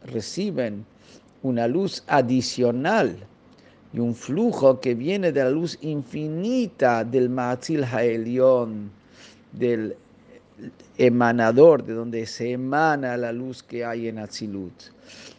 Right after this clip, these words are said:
Y es una luz y un flujo que viene con mucho mayor intensidad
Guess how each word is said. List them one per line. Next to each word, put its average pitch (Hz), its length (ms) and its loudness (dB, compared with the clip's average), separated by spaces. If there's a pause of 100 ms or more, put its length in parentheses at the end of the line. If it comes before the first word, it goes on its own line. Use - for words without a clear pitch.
(100)
Y 135 80 6
es 135 160 2
una 131 200 2
luz 170 320 2
y 180 60 -4
un 160 120 -4
flujo 165 520 -2
que 135 160 -2
viene 160 640 2 (320)
con 127 200 0
mucho 202 440 0
mayor 160 680 0
intensidad 143 1300 2